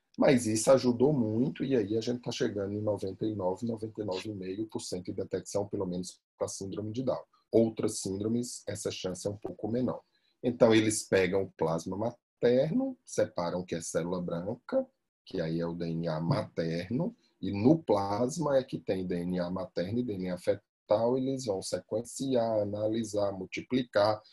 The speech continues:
todas aquelas técnicas de laboratório de genética pra poder fazer uma leitura. E aí o que a gente sabe é que essas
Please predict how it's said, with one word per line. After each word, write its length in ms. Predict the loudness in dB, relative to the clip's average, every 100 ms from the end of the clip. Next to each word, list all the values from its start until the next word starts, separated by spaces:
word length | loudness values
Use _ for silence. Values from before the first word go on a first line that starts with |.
| _ _
todas 220 | 2 4 6
aquelas 380 | 6 4 2
técnicas 460 | 0 0 0 -4 -4
de 80 | -2
laboratório 580 | -2 0 -2 -2 -4 -4
de 100 | -4
genética 560 | 0 2 2 2 -4
pra 180 | -4 -4
poder 340 | -4 -4 -4
fazer 360 | -4 -4 -2 -4
uma 120 | -4
leitura. 600 | -2 -2 -4 -8 -12 -12 -20 _ -18 -18 -20 _ _ _ _
E 140 | 6 10
aí 200 | 10 8
o 100 | 8
que 100 | 6
a 60 |
gente 240 | 6 2 4
sabe 360 | 6 8 6
é 60 | 4
que 100 | 2
essas 600 | 2 0 -4 -6 -8